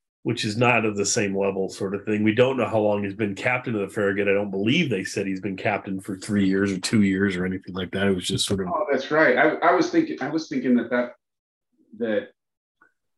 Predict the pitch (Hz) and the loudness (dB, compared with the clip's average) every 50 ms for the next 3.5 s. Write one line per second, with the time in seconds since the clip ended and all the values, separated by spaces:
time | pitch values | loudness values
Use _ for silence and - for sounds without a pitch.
0 | - - - _ _ - - 104 120 120 113 107 107 117 107 - - 117 110 104 | -20 -20 -20 _ _ -12 -4 -2 -2 0 -2 -4 -6 -6 -8 -6 -4 -4 -4 -2
1 | 113 120 127 143 147 139 127 117 113 113 110 107 104 101 104 98 - - - - | 2 2 2 4 4 4 4 4 4 2 0 0 -2 -4 -6 -8 -8 -12 -8 -4
2 | 127 117 107 - - 104 104 107 107 104 - 113 107 104 104 101 - - - - | -2 -2 -2 -4 -6 -6 -4 -4 -4 -6 -8 -8 -6 -4 -4 -6 -6 -8 -14 -10
3 | - 117 123 123 117 107 104 101 95 | -4 -2 0 2 0 0 -2 -4 -8